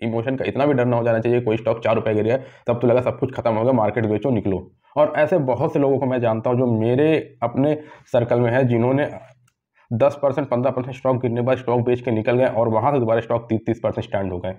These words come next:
और within पन्द्रह से बीस दिन में ऐसे हुआ। But अगर आप लॉसेस से डरोगे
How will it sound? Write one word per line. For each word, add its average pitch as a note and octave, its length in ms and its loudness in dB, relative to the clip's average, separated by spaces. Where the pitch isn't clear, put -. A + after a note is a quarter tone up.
और A2+ 140 2
within C#3+ 300 2
पन्द्रह B2 220 2
से C3+ 120 -2
बीस A2 240 -2
दिन G2+ 100 -4
में G2 160 -4
ऐसे F#2 180 -8
हुआ। F#2+ 200 -8
But A#2 260 0
अगर C3+ 180 4
आप A#2+ 300 0
लॉसेस G#2+ 420 0
से C#3 80 0
डरोगे A2+ 420 0